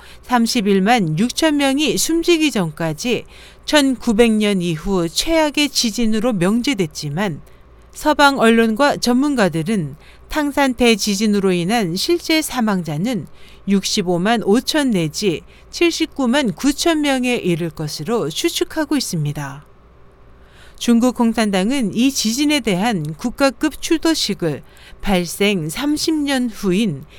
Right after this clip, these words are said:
이천육 년 칠월 이십팔 일에야 처음으로 개최했습니다. 탕산 지진은 아직 끝나지 않았습니다. 이천십 년 삼월에서 사월,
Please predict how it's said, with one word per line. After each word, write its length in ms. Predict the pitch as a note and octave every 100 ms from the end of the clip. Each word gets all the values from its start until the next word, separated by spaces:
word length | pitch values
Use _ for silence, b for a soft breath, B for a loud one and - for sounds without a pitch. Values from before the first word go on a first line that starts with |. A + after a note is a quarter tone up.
| B F#3
이천육 560 | F#3 - G3+ F3 E3+
년 420 | D#3 F#3+ G#3+ D3 -
칠월 440 | - D4 D4 B3+ -
이십팔 640 | A3 C4 A3 - - E4
일에야 420 | E4 G3 D3+ A#2 - b b b
처음으로 560 | - A3+ F#3 D#3 D#3 A3+
개최했습니다. 1120 | - C4+ - D4+ C4+ F3+ C#3+ D3 C#3 C#3 D3+ - - - - - - - - b b b b b b -
탕산 460 | D#4+ D4+ D#4 D4+
지진은 520 | - C#4 C#4 C#4 F4
아직 440 | C4+ G3+ E3+ D#3+ D#3 -
끝나지 580 | - G3+ F#3+ E3+ D3+ F3+
않았습니다. 920 | - F3 G#3 A3+ E3+ D3+ C#3+ C#3+ C#3 C#3+ - - - b b b b -
이천십 560 | G#3+ G3+ A3+ G#3 G3+ G3
년 400 | F#3 A3+ F#3+ F3
삼월에서 720 | - C4+ C4+ C#4 C4 B3+ C#4
사월, 520 | - - F#3+ D3+ C3